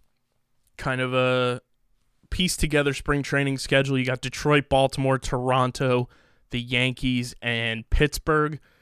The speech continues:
is the, the teams that they'll be facing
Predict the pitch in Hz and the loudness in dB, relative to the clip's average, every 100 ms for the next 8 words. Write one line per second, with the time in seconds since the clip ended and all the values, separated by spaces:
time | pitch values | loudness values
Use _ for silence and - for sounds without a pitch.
0 | _ _ - 127 127 123 120 120 - - | _ _ -14 -4 -2 0 -2 -4 -12 -14
1 | 127 120 120 120 120 - 131 127 123 131 | -6 -2 -2 -4 -6 -2 -2 0 -2 0
2 | 127 120 - 131 127 139 131 | 0 -2 0 2 2 -2 -2